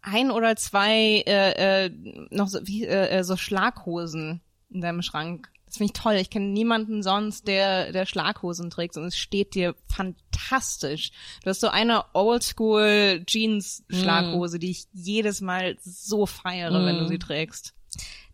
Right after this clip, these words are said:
Speaker 2: Du hast ein wunderschönes Gesicht. Einf-, einfach ein wunderschönes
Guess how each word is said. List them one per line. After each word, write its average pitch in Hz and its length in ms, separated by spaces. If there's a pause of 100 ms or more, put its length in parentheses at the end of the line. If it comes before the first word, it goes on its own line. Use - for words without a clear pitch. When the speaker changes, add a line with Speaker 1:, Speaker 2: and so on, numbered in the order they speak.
Speaker 2:
Du 240 160
hast 339 300
ein 240 480
wunderschönes 208 920
Gesicht. 180 640 (680)
Einf-, 190 360
einfach 185 360
ein 180 260
wunderschönes 196 1080